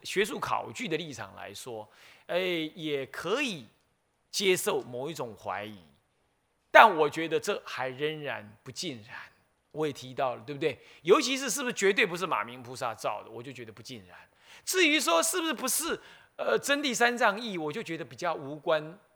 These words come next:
宏旨了啦。好了，不是他译的，反正就中文在那儿了嘛，那、嗯，怎么样？对不对？那还有四叉难陀译，那更，更特别，是不是这样子啊？那更特别。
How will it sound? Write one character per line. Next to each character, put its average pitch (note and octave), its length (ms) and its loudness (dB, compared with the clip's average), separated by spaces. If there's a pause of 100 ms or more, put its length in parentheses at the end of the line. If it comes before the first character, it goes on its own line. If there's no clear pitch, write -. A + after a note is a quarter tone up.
(120)
宏 C3+ 320 -8
旨 B2+ 260 -12
了 F#2+ 140 -16
啦。 F#2 180 -16 (240)
好 - 140 12
了， C#4+ 60 12
不 C#4+ 120 4
是 D#4 80 2
他 D4+ 220 12
译 D4+ 160 6
的， A3+ 80 6
反 G#3 180 8
正 C#4+ 80 4
就 C#4+ 80 4
中 D4+ 180 6
文 A#3+ 120 6
在 A#3+ 140 12
那 A3+ 160 12
儿 G3 100 12
了 F#3 80 6
嘛， E3+ 200 4
那、 D#3+ 100 0 (180)
嗯， F3+ 180 -8
怎 D3 100 -6
么 D#3+ 80 0
样？ F3 220 8 (320)
对 A3+ 100 12
不 A3 60 12
对？ G3+ 220 10 (300)
那 B3 340 12
还 - 240 12
有 D#4 180 12
四 C#4+ 180 6
叉 B3 160 12
难 A3+ 200 6
陀 F#3+ 180 4
译， A3+ 300 -4
那 A3+ 80 2
更， G3 280 2 (220)
更 B3 160 0
特 G3+ 220 8
别， A#2+ 280 -6 (560)
是 G#3+ 180 -4
不 G3 60 0
是 F#3 180 0
这 F3+ 80 10
样 E3 220 6
子 C#3 60 -2
啊？ C#3 180 0
那 G#3 60 -4
更 - 180 6
特 F3+ 200 4
别。 A2+ 300 -8